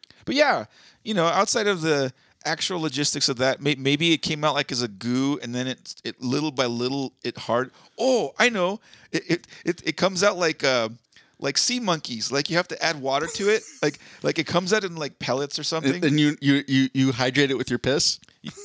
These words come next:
Speaker 1: sure. You, you hydrate it with water, <laughs> fluid. Yeah, you can use pee-pee. Uh, so you poo little pellets, and then you use, you, you flour it with pee-pee, and then it grows into, like, the dish, like K F C or something. I don't know. But, uh,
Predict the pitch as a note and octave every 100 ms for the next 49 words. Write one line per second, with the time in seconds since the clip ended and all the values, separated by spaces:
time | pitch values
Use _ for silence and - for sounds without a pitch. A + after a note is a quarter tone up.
0 | F#4 - C4+ G#3+ B2 D3 - G#3 C4 B3+
1 | B3+ A#3+ G#3 F3+ D#3 D#3 C#3 A#2 - G#3+
2 | E3+ A2+ - - - E3+ E3+ E3 F3+ D#3
3 | - D3 D3+ D#3+ - _ _ - D#3 C#3
4 | C3 - - C#3+ D3 - - G3 G3 F#3+
5 | - C#3 C#3 - - - _ - C3 C#3
6 | C3+ A#2+ A#2 _ _ - B2+ C3+ C#3 B2+
7 | A#2+ - - B2 A#2+ C#3+ D#3+ F3 D#3 -
8 | D3+ C3+ C3 B2 D3 D#3+ A2 C#3 D#3+ D3+
9 | A2 C3 D#3 - C3 A#2 A2 - _ _
10 | - _ D#3 C3+ B2 B2+ G2 - A#2 A2+
11 | - - C#3+ C#3 - C3+ A2 - A2 G#2+
12 | G#2 A#2+ G2+ G2 _ _ _ - E3+ F3+